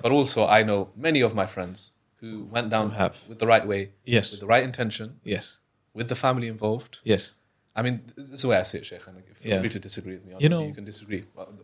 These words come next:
Speaker 1: I just, I just wanna say, like, social, a social media app like Instagram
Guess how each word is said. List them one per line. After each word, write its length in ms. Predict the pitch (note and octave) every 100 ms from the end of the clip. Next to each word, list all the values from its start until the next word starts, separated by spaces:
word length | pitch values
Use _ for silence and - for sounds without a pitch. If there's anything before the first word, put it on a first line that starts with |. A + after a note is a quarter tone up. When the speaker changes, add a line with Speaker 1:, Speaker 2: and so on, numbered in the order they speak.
| G#2+
Speaker 1:
I 60 |
just, 180 | G#2+ -
I 60 | -
just 120 | A2
wanna 100 | A2+
say, 180 | A#2+ G#2
like, 220 | F#2+ - _ _ _ _ _ _ _ _ -
social, 380 | - D#3 - - - - _ _ -
a 140 | D3+
social 380 | F3 E3 D3+ C3+
media 260 | C3 A2 G#2
app 260 | G2+ -
like 260 | G#2 A#2 -
Instagram 680 | B2 A#2+ - G#2+ F#2+ F2